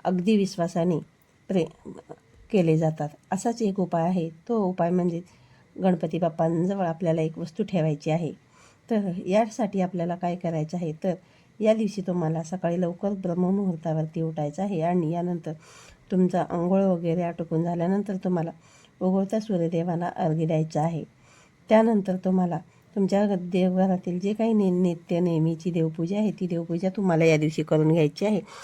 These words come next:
खास करून या दिवशी आपल्याला गणपती बाप्पांची विधिवत पूजा करायची आहे. आपण देवपूजा ही दररोजच करत असतो,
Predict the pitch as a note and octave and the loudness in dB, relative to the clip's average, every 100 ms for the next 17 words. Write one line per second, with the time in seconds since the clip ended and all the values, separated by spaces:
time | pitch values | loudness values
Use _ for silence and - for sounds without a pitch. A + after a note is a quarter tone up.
0 | - - _ - A3 A3 F#3 F3+ F3 E3+ | -20 -20 _ 6 6 6 4 6 6 2
1 | E3+ F#3 E3 D#3 D#3+ F3 F3 F#3+ G#3+ F#3+ | 0 -2 0 2 2 2 2 2 2 0
2 | E3 E3 E3 E3 F3 F3 G3+ F#3 D#3+ D#3 | -2 -2 -2 0 2 0 -2 -2 0 0
3 | D#3+ D3+ D3+ D#3 D#3 - - - - - | 0 -2 -2 -2 -4 -6 -16 -20 -20 -8
4 | F#3+ F#3+ G#3+ G#3 F#3+ F3+ G#3 F#3+ G3 F#3+ | -4 0 2 2 2 0 -2 0 2 2
5 | F3+ E3+ F3 F#3 - D#3+ D3 D3 - | 0 0 -2 -4 -2 -2 -2 -4 -6